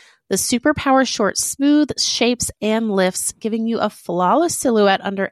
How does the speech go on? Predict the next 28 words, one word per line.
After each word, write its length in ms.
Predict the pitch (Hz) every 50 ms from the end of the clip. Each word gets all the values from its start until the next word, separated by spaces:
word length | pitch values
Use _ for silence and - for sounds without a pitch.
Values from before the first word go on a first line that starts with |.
| _ -
any 220 | 208 202 220 220
outfit 380 | - 190 175 170 - 190 - 214
with 120 | 185 180
targeted 580 | - - - - 165 180 185 220 220 240 226 _
compression 520 | - - 180 170 - 180 190 - - 247
technology 760 | 233 - 262 - - 190 170 175 175 175 175 185 175 175 180 _ - - - - - - _ _ _ -
that 140 | 240 240 -
distinguishes 600 | 247 - - - 262 262 269 262 - 269 254 226
between 360 | 233 226 - - 240 240 226 -
areas 500 | 180 165 170 175 170 165 170 175 170 - - _ _ _
where 100 | - 175
you 80 | 165 165
want 200 | 160 143 - 80
more 100 | 131 135
support 600 | - - - - - - - 349 381 370 302 _ _ _ -
and 140 | 285 285 - -
areas 420 | 226 226 233 233 214 214 202 -
you 120 | - 214 214
need 200 | 202 196 190 -
less 220 | 160 151 147 -
compression. 680 | - - 160 143 - - 143 - - 139 135 151 156 - _ -
It's 160 | 208 202 -
designed 400 | - - 208 196 196 180 190 196 -
to 80 | -
work 180 | 180 160 160 -
with 260 | - 170 170 170 170 -
your 100 | 175 170
body, 380 | 160 139 143 151 156 151 165